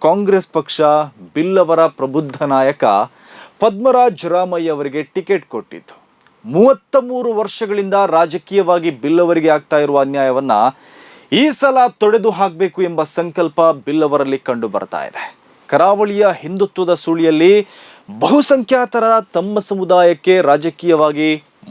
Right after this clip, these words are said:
ಮೋಸ ಆಗಿರುವುದನ್ನ ಬಿಲ್ಲವರು ಮನಗಂಡಿದ್ದಾರೆ. ಹೀಗಾಗಿ ಪದ್ಮರಾಜ್ ಅವರನ್ನ ಗೆಲ್ಲಿಸಿ ಸಂಸತ್ಗೆ ಕಳಿಸಬೇಕು ಎಂಬ ರಾಜಕೀಯ ಜಾಗೃತಿ ಈಗ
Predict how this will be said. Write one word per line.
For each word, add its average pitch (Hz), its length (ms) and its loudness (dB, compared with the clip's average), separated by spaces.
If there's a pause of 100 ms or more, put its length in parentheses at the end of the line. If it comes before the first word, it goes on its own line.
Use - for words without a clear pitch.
ಮೋಸ 185 360 2
ಆಗಿರುವುದನ್ನ 143 600 2 (760)
ಬಿಲ್ಲವರು 139 440 0
ಮನಗಂಡಿದ್ದಾರೆ. 95 880 -12 (520)
ಹೀಗಾಗಿ 190 640 0 (120)
ಪದ್ಮರಾಜ್ 226 580 0
ಅವರನ್ನ 214 360 -2
ಗೆಲ್ಲಿಸಿ 202 800 -2
ಸಂಸತ್ಗೆ 180 600 -2
ಕಳಿಸಬೇಕು 160 640 -2
ಎಂಬ 147 280 2
ರಾಜಕೀಯ 135 580 -4
ಜಾಗೃತಿ 123 640 -6
ಈಗ 208 200 0